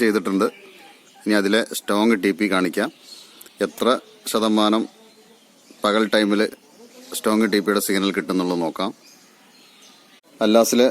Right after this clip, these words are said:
സ്ട്രോങ് ടി പി ആണ് പന്ത്രണ്ട് ഇരുന്നൂറ്റി പതിനാല്, വെർട്ടിക്കൽ മുപ്പതിനായിരം.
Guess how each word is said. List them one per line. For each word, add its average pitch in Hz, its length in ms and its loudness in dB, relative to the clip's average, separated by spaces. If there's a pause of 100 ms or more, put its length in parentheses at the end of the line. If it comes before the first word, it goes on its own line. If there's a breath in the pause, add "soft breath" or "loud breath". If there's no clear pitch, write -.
(120)
സ്ട്രോങ് 110 420 2
ടി 110 160 4
പി 107 60 4 (100)
ആണ് 101 120 2 (380)
പന്ത്രണ്ട് 107 440 4 (280)
ഇരുന്നൂറ്റി 104 420 0
പതിനാല്, 101 420 2 (120)
വെർട്ടിക്കൽ 101 380 0 (100)
മുപ്പതിനായിരം. 95 600 0